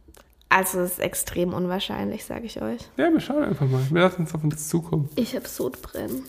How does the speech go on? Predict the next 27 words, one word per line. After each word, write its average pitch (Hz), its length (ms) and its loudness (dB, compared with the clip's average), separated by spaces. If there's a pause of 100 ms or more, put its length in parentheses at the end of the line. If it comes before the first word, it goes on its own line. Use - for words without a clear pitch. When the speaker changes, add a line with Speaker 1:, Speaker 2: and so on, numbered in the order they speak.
(120)
Speaker 2:
Ja, 151 160 8
dann 180 400 4
isst - 180 0
was. 135 160 4 (880)
Vionella 139 380 8
Brot 139 260 6
empfehle 135 300 2
ich 127 100 -4
dir. - 140 2
Speaker 1:
Wurstsalat 233 500 2
empfehle 220 300 -2
ich - 120 -8
mir. 226 160 -4 (240)
Speaker 2:
Oh. 139 340 4 (460)
Speaker 1:
Der 226 100 8
gehört 240 240 2
mir. 220 240 0 (520)
Speaker 2:
Das - 120 -8
ist - 60 -2
unfair. - 360 0 (1000)
Speaker 1:
Ja. 143 60 6
Speaker 2:
Äh, 151 240 12
folgt 190 320 8
uns 214 200 8
bei 175 180 10
Instagram. 175 600 6 (1040)
Wo? 196 440 6